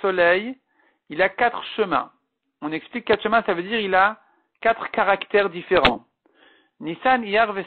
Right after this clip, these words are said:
Sivan, pendant les mois de Nissan, Iyar et Sivan, me'alechet beharim, le soleil, il chauffe plutôt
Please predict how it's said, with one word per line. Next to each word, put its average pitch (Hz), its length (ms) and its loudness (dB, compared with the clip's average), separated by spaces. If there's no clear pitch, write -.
Sivan, 170 520 2
pendant 160 220 -2
les 170 80 -4
mois 214 220 0
de 185 80 -2
Nissan, 196 280 -6
Iyar 190 200 -2
et 170 60 -6
Sivan, 175 260 0
me'alechet 185 480 -2
beharim, 160 640 2
le 165 160 -4
soleil, 196 480 0
il 147 420 0
chauffe 202 320 4
plutôt 170 500 2